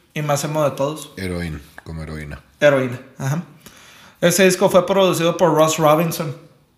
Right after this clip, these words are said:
Speaker 1: ¿Te acuerdas que te había mencionado en el,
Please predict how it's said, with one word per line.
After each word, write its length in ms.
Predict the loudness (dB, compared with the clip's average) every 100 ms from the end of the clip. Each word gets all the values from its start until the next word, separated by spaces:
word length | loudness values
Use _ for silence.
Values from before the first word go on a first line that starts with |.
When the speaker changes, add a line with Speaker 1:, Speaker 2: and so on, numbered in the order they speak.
| _ _ _ _ _ -2
Speaker 1:
¿Te 60 |
acuerdas 580 | 0 2 4 6 4 -2
que 80 | -4
te 100 | -4
había 160 | -2 -2
mencionado 580 | -2 -4 -4 -2 -2 -2
en 100 | 0
el, 600 | 0 0 -2 -4 -6